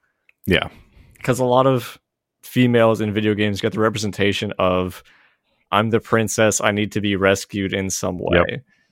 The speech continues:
Speaker 1: Mm-hmm.
Speaker 2: So it's nice that there were multiple characters, not just Pan Am, who were like, "I just happen to be a lady. Sup?"
Speaker 1: Mm-hmm.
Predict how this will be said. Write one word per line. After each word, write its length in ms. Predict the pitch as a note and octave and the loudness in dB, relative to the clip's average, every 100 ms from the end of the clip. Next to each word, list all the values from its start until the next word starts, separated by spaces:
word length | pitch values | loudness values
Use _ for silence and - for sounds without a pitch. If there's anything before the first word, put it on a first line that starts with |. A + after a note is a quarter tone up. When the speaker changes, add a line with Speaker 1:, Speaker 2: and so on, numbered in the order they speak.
| _ _ _ | _ _ _
Speaker 1:
Mm-hmm. 180 | G2 F2+ | -4 0
Speaker 2:
So 120 | A2 | 2
it's 160 | C3+ - | 0 0
nice 220 | D3+ E3 | 2 2
that 100 | C#3 | 2
there 80 | B2 | 2
were 80 | A2+ | 2
multiple 320 | A2 G#3+ - B2+ | 2 0 0 0
characters, 420 | G#2+ G2 A#2 G#2+ | 2 2 0 -2
not 220 | A2 C3 | 0 0
just 300 | - C3+ C3 | 2 0 0
Pan 200 | - G2 | -2 0
Am, 220 | F#2+ F#2 F#2+ | 2 0 0
who 100 | G#2+ | 0
were 100 | G#2+ | 0
like, 340 | G2+ F#2+ - _ _ _ _ _ _ _ _ _ _ | 0 -2 -6 _ _ _ _ _ _ _ _ _ _
"I 180 | F#2 G2+ | 2 2
just 400 | G2+ A2 G2+ - | 2 2 0 -4
happen 480 | - A2+ A#2 A#2+ A2+ | -2 0 0 0 -4
to 140 | G2+ G#2+ | -2 -4
be 300 | A#2 A2+ G#2+ | 0 0 2
a 80 | G#2+ | 2
lady. 540 | A#2 A#2 G2 F#2+ F2+ _ _ _ _ _ | 4 4 2 -2 -6 _ _ _ _ _
Sup?" 320 | - A#2+ G#2+ | -2 2 4
Speaker 1:
Mm-hmm. 200 | F#2+ E2 | 2 -2